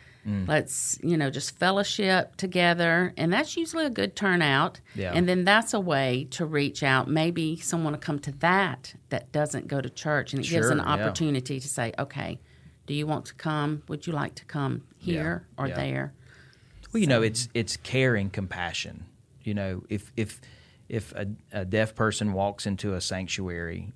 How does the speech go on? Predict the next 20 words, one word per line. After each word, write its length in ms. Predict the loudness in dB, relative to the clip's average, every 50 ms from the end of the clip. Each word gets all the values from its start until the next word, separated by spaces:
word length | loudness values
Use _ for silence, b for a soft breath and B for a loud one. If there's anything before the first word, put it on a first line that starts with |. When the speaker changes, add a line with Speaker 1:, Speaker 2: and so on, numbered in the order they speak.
| -18 -14 -6
Speaker 1:
where 160 | -2 -2 0
there 200 | 0 0 -2 -2
is 120 | -4 -4 -4
someone 600 | -2 0 2 2 2 2 2 2 2 0 -2 -2
there 540 | -4 -4 -6 -6 -8 -8 -10 -12 -14 -16 -18 b b b b b b b b
who, 400 | -4 0 0 0 0 0 -4 -6 -8 -12 -18 _ _
then 220 | -6 -2 -2 0 2
they 120 | 0 0
look 220 | 2 0 -2 -2 -4
to 60 | -6 -6
the 80 | -6
church 280 | -4 -4 -4 -4 -4 -4
and 80 | -6
say, 160 | -6 -6 -6 -4
"This 200 | -4 -4 -4 -4
church 400 | -2 -2 -2 -2 -4 -6 -10 -14
cares 380 | -10 -6 -4 -4 -2 -4 -4 -4
enough 640 | -6 -6 -6 -6 -6 -6 -8 -12 -16 -20 -20 -20 -20 -20 -20 -14 -6 -6
about 520 | -4 -2 -2 -4 -4 -4 -4 -6 -8 -10 -6
me 460 | -2 0 2 2 0 0 -4 -10 -16